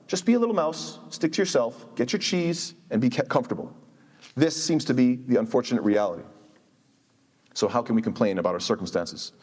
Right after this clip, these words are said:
Inshallah, we'll continue the second khutbah. Wa sallallahu ala Muhammad wa ala alihi wa sahbihi taslim kathira.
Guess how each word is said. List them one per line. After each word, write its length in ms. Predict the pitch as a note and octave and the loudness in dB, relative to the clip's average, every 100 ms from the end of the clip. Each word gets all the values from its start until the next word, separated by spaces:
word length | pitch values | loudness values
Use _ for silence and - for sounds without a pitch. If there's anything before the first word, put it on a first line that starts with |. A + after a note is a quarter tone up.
| - | -16
Inshallah, 260 | - - G2+ | -4 0 0
we'll 80 | F#2+ | -2
continue 280 | F#2+ A2 G2 | -2 0 0
the 60 | |
second 260 | E2+ G#2 F2+ | 0 -2 -2
khutbah. 320 | G#2+ - - - - | -2 -2 -8 -12 -14
Wa 80 | - | -8
sallallahu 460 | - G#2+ G2+ F#2+ G#2 | -2 0 0 -4 -4
ala 40 | |
Muhammad 340 | F#2 G#2+ G#2+ G2+ | -4 -2 -2 -2
wa 140 | F#2 | -2
ala 120 | F#2 | -2
alihi 120 | F#2+ | -2
wa 60 | E2 | -6
sahbihi 720 | - - F#2 F2+ - - G#2+ | -12 -8 -8 -8 -10 -6 -6
taslim 260 | G#2 G#2 G2 | -6 -6 -6
kathira. 240 | F2 E2+ | -4 -6